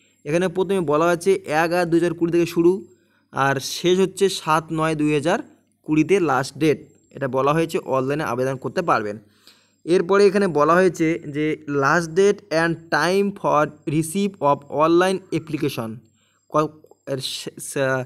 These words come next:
সাত নয় দুই হাজার কুড়িতে কিন্তু একদম রিসিপ্ট কিন্তু আপনারা অনলাইনে প্রিপারেশন করে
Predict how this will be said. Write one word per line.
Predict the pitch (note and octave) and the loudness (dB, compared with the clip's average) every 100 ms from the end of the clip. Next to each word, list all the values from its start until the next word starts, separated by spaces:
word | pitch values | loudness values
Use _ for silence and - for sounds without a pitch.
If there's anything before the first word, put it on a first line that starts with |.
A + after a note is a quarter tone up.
| - _ _ | -10 _ _
সাত | - D#3 F3 F#3 | -8 0 0 0
নয় | F3 E3+ | 0 0
দুই | D#3 D#3 | 2 0
হাজার | D3+ D3+ | 0 -4
কুড়িতে | D3+ C#3+ C#3 | -6 -6 -6
কিন্তু | C3+ D#3 | -6 -6
একদম | D3+ B2+ F3 D#4+ - _ _ _ _ _ _ _ _ _ D3 | -6 -4 -6 -6 -12 _ _ _ _ _ _ _ _ _ -6
রিসিপ্ট | D3+ G3+ G3+ E3+ | -6 -4 -4 -4
কিন্তু | C#3+ | -4
আপনারা | C3+ C3+ C#3 | -4 -4 -2
অনলাইনে | B2+ B2+ C3+ G3 | -2 -2 -2 -4
প্রিপারেশন | D#3+ C3+ C3 B2 | -4 -4 -4 -6
করে | - C#3+ A3 | -6 -2 -2